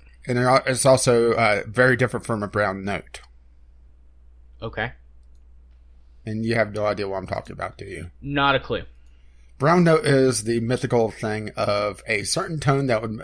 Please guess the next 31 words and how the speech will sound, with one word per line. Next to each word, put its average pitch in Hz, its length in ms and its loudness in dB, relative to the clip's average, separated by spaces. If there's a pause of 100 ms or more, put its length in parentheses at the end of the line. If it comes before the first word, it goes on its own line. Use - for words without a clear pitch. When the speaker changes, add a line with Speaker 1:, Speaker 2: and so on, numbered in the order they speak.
Speaker 1:
uh, 117 120 2
make 107 180 -6
someone 110 380 -6
shit - 220 -6
themselves. - 640 -8 (1120)
Speaker 2:
Oh, 220 220 -2 (400)
interesting. - 440 -10 (2500)
Speaker 1:
But 113 220 -6
let's 131 240 -2
see. 92 580 -6 (1500)
Brown 123 380 0
noise. 107 680 -6
Uh, 127 140 4
here, 147 220 6
I'm 147 120 6
gonna 175 200 6
send 147 240 2
you 139 100 2
a 131 40 2
YouTube 131 380 -4
link. - 320 -10 (1160)
Speaker 2:
Welcome 123 440 -6
to 120 120 -4
the 113 80 -6
musical 117 320 -8
portion 101 340 -8
of - 60 0
the - 40 -4
Speaker 1:
<laughs> 151 60 0
Speaker 2:
podcast, - 340 -8
everyone. 101 360 -12